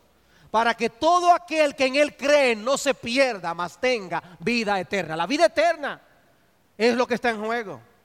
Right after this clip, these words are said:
¿A través de quién? A través del hijo. ¿Cómo? Creyendo en él.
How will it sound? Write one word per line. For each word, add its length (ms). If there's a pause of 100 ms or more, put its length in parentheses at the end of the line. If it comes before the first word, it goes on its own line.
(280)
¿A 140
través 300
de 100
quién? 640
A 120
través 320
del 140
hijo. 320 (1000)
¿Cómo? 640 (260)
Creyendo 640
en 140
él. 440